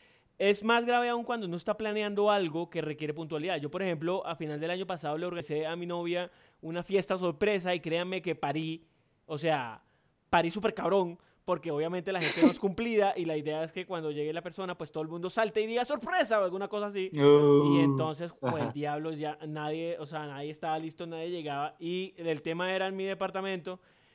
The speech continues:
Speaker 1: y, <clears throat> y obviamente esta, pues, mi novia no tenía ni idea de qué carajo estaba pasando, pero obviamente entonces me tocó usar tácticas inesperadas de evasión.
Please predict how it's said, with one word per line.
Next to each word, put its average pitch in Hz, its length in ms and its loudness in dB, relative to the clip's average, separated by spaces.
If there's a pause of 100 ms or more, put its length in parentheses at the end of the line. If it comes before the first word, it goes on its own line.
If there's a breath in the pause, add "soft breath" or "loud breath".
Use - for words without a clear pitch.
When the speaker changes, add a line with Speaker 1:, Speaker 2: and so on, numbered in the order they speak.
(280)
Speaker 1:
y, 226 320 2 (140)
<clears throat> 220 340 -2
y 175 120 -4
obviamente 165 340 -2
esta, 175 180 -8
pues, 147 380 -10
mi 135 140 -14
novia 131 280 -6
no 208 80 -2
tenía 214 340 0
ni 208 120 0
idea 175 240 2
de 202 80 -2
qué 165 120 -14
carajo 190 300 0
estaba 175 200 -6
pasando, 156 420 -6 (260 soft breath)
pero 180 220 0
obviamente 185 320 -2
entonces 208 260 -2
me 208 80 -2
tocó 156 380 -4
usar 196 360 -4 (220)
tácticas 202 800 -4 (120)
inesperadas 165 920 -2
de 175 260 -2
evasión. 170 600 2